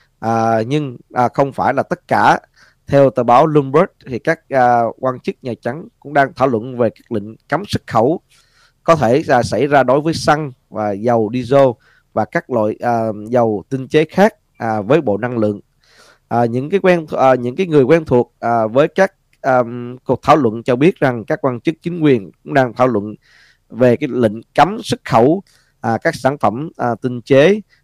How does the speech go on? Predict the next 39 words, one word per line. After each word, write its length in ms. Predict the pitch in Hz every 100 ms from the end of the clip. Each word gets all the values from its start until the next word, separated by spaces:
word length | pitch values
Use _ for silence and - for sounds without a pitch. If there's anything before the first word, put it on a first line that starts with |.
| -
à, 120 | 110 107 - _
với 260 | 92 135
các, 340 | 156 180 185 -
à, 260 | 123 117 113 -
lãnh, 180 | 110 113 127
nhà 120 | 120
lãnh 180 | 117 147
đạo 180 | 110 113
dầu 180 | 113
mỏ 320 | 104 90 104 147
hàng 200 | 113 110
đầu 300 | 113 104 95 _ _ -
vì 200 | 117 107
nghi 200 | 123 131
cơ 340 | - 143 135 117 _ _ - 127
opec 260 | 123 196 - -
cắt 140 | - _
giảm, 300 | - - 147 -
à, 160 | - 113
có 140 | 147
thể 300 | 123 98 135 -
đẩy 200 | 90 95
cái 140 | 156
giá 240 | 131 151
bơm 320 | 180 147 135 131
nhiên 200 | 135 127
liệu 300 | 107 107 - _ _ -
cao 180 | 139
hơn 300 | 147 165 160 123 _ _
trước 100 | - 170
cái 80 | -
cuộc 120 | 127 -
bầu 100 | 101
cử 320 | - 101 107 123
vào 100 | 107
tháng 200 | 113 139
mười 100 | 127
một 220 | 107 -
này. 260 | 117 113